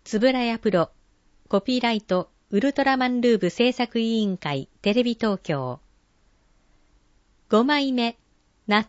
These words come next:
豆の妖精ネバールくん。写真終わり。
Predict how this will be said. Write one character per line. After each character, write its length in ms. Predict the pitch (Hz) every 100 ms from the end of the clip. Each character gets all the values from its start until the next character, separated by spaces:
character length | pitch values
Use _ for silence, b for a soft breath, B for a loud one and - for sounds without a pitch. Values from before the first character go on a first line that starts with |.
| -
豆 220 | 330 320
の 80 | 254
妖 560 | 202 220 240 233 214
精 20 | 202
ネ 180 | 190 202
バ 200 | 302 277
ー 40 |
ル 100 | 202
く 220 | - 170
ん。 200 | 147 147 - _ _ _ _ _ _ _ _ _
写 200 | - 196
真 380 | 196 - 214 196 _
終 100 | -
わ 160 | 185 180
り。 160 | 156